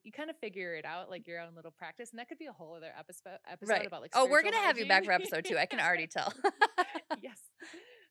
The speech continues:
Speaker 1: Um, and so, like, what's, uh, I think one thing without, like, totally derailing, like,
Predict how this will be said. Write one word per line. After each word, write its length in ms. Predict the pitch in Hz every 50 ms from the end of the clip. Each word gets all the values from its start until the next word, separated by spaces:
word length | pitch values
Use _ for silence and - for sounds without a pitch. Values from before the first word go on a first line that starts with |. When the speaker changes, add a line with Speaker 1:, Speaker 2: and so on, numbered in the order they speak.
| _ -
Speaker 1:
Um, 400 | - 247 240 226 214 214 208 208 208 220 226 240 _ -
and 140 | 277 269 262
so, 140 | - 311 294
like, 220 | 277 254 247 240 _ _
what's, 440 | 226 233 233 226 - - - - - _ _ _ -
uh, 320 | 208 214 196 190 175 160 127 - 120 - -
I 40 |
think 200 | 220 262 262 247 - - _ _ _ _ _ _ _ _ _ _ _ _ _ _ _ _ _ _ _
one 160 | 185 214 220
thing 160 | 220 247 254 226
without, 260 | 190 175 180 190 -
like, 140 | 175 165 _ _ _ _ - - -
totally 320 | 240 233 226 214 196 190
derailing, 500 | 180 175 156 156 151 151 151 160 170 170
like, 220 | 175 170 165 -